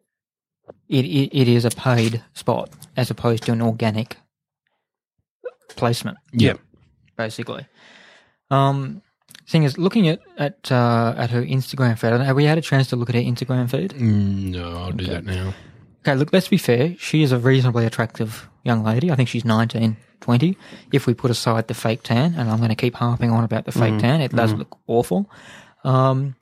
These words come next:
Speaker 1: and a lot of, uh, the photos of her, um, I mean, I, I find it to be one of the most boring Instagram feeds I've ever looked at. It's just her in somewhat skimpy clothing,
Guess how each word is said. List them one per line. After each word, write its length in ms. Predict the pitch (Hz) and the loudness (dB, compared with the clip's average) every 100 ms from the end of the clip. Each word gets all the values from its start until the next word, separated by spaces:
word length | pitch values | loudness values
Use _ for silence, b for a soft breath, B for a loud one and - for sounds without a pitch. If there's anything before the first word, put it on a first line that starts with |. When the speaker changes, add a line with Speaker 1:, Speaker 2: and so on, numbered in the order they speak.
| - | -2
Speaker 1:
and 120 | 135 | 0
a 60 | 127 | 2
lot 180 | 135 175 | 2 0
of, 180 | 135 131 | 0 0
uh, 260 | 127 123 | 2 2
the 100 | 120 | -2
photos 460 | - 123 127 117 123 | -4 0 0 0 0
of 180 | 123 - | 0 0
her, 400 | 113 113 123 - _ _ _ _ | -2 0 -4 -10 _ _ _ _
um, 400 | 135 123 117 117 - | 0 4 4 0 0
I 40 | |
mean, 260 | 123 135 - | 0 -2 -6
I, 140 | 170 - 151 | -10 -4 -2
I 40 | |
find 220 | 147 135 127 | 0 0 0
it 40 | |
to 40 | - | -2
be 80 | 131 | -2
one 160 | 123 | 0
of 40 | 117 | 0
the 40 | |
most 220 | 117 - | -2 -4
boring 360 | - 127 127 117 | -2 2 2 2
Instagram 460 | 135 - 131 120 110 | 0 -2 2 2 2
feeds 280 | 113 113 | 0 -2
I've 160 | 117 113 | -2 -4
ever 140 | 117 | -6
looked 240 | 113 123 - | -6 -6 -6
at. 100 | 123 | -6
It's 100 | 120 | -4
just 160 | 123 | -4
her 200 | - 131 127 | 0 2 2
in 360 | 123 117 117 - b b b | 0 0 -2 -8 b b b
somewhat 300 | - 156 131 | -2 0 0
skimpy 300 | - 180 160 | 2 2 2
clothing, 500 | 139 123 123 120 123 | 0 0 0 0 -2